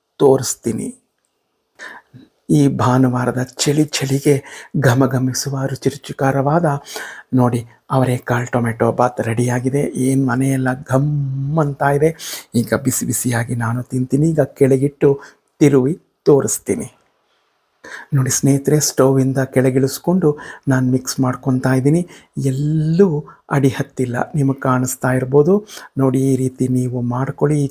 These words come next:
ಚಳಿಗಾಲಕ್ಕೆ ಅವರೆಕಾಳಲ್ಲಿ ಬರ್ತಾ ಇದೆ. ಅವರೆಕಾಳು ಸೀಸನ್ ಪ್ರಾರಂಭ ಆಗಿದೆ ರೀ.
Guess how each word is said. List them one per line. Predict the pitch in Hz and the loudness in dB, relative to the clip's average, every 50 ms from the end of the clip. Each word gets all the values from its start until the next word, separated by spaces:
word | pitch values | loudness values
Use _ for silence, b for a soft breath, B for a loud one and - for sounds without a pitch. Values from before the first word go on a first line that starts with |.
| - - | -2 0
ಚಳಿಗಾಲಕ್ಕೆ | 139 135 143 147 139 151 143 139 135 143 - _ - 147 139 139 139 | 0 2 2 2 2 2 0 0 0 -2 -4 _ -2 0 2 2 4
ಅವರೆಕಾಳಲ್ಲಿ | 143 143 147 147 147 - 143 147 147 147 143 139 139 139 | 4 4 4 2 2 2 -2 0 0 0 0 0 -2 -2
ಬರ್ತಾ | 135 - - - 151 151 | -4 -4 -2 0 2 2
ಇದೆ. | 151 156 185 190 190 B B B B B B B | 4 4 4 4 4 B B B B B B B
ಅವರೆಕಾಳು | - 135 156 160 156 160 - 156 151 143 - | -2 2 4 4 2 2 0 -2 -2 -2 0
ಸೀಸನ್ | 165 151 147 165 151 147 - | -2 -2 0 -2 -4 -2 0
ಪ್ರಾರಂಭ | 143 139 147 160 170 165 156 139 | 0 0 2 2 0 0 0 0
ಆಗಿದೆ | 139 139 139 139 151 135 147 143 | 0 0 0 0 0 2 0 2
ರೀ. | 139 143 147 | 2 0 -2